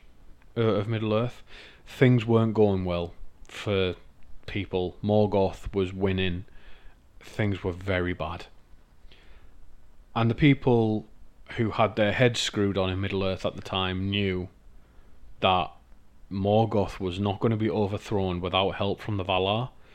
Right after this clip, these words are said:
So this is many, many years past the crossing of the Helcaraxi. This is hundreds of years later now, right? Or what we term as hundreds of years. But the Valar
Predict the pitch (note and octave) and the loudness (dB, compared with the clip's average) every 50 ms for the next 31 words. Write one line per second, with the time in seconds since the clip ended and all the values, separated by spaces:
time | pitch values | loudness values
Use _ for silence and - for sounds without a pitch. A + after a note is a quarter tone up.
0 | - - - - - - - - - - - - - - - A2 G#2+ C#3 C#3+ - | -20 -20 -20 -20 -20 -20 -20 -20 -20 -20 -20 -16 -8 -4 0 2 4 4 4 4
1 | C3 A2 A2 A#2+ A#2+ A#2 A#2 A2+ A2+ A2 G#2+ G#2+ G#2 G2+ F#2+ F#2 F2+ - - - | 4 2 2 4 4 4 4 4 4 2 2 2 4 4 4 2 2 0 -4 -6
2 | F#2 - - - - - - G#2 F#2+ - - G#2 F#2+ F2+ F2+ G2+ G2 F#2+ - G2+ | -6 -6 -6 -10 -6 -4 -4 -4 -4 -4 -4 -6 -4 -4 -2 -2 -2 -2 0 -2
3 | F#2+ E2 - - - F#2+ F#2 F#2+ - G#2 - - A2 G#2+ G2+ G#2 G2+ - G#2 G2 | -2 -2 -4 -4 -4 -4 -4 -4 -4 -6 -4 -4 -4 -4 -4 -4 -4 -2 0 0
4 | F#2+ F#2 F#2 F#2+ F#2 E2 B1 D#2 E2 D#2+ D#2+ F#2+ G#2+ - - - - - - - | 0 0 -2 -2 -4 -4 -4 -6 -6 -6 -4 -4 -6 -6 -8 -12 -16 -16 -16 -16
5 | - - - F#2+ F#2+ F#2+ G2 - - G2+ F#2+ - - - F#2+ F#2 F2+ F2 E2+ - | -10 -4 -2 0 0 0 0 0 0 0 0 0 -2 -2 -2 -2 -2 -4 -6 -6
6 | G2+ F#2 F2 F2 F2+ F2 G2 F2+ F#2+ F2 E2 F2 G2 - - - - - - - | -6 -4 -4 -4 -6 -6 -6 -6 -6 -6 -8 -8 -10 -14 -16 -20 -20 -20 -20 -20
7 | - - - - - - - - - - - - _ _ - - - - - - | -20 -20 -20 -20 -20 -20 -18 -18 -18 -20 -20 -20 _ _ -20 -20 -20 -20 -20 -20
8 | - - - - - - A#2+ G2+ A2 G#2 A2+ C3 C#3 D3 C3 F#2 D2+ F2+ A2+ C#3 | -20 -20 -20 -8 -2 -2 0 0 2 4 6 6 8 8 6 4 4 0 -2 -2
9 | D3 | -4